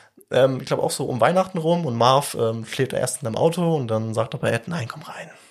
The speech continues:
komm rein jetzt hier, schlaf hier jetzt bei uns." Ähm, Audrey, glaub ich, geht zu ihr, ihrem Lover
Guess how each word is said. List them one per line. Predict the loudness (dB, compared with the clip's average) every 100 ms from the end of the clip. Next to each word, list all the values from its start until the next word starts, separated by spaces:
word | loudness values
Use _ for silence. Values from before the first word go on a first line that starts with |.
| _ -14
komm | -12 -10
rein | -14 -10
jetzt | -10
hier, | -10 -14 -14
schlaf | -14 -12
hier | -14
jetzt | -16 -10
bei | -2
uns." | 0 0 -8 -16 -16 -18 -8
Ähm, | 0 2 2 4
Audrey, | 4 4 2
glaub | 0 -2
ich, |
geht | -2
zu | -4
ihr, | -4 -4 -4
ihrem | -2 0 0
Lover | 2 4 6 4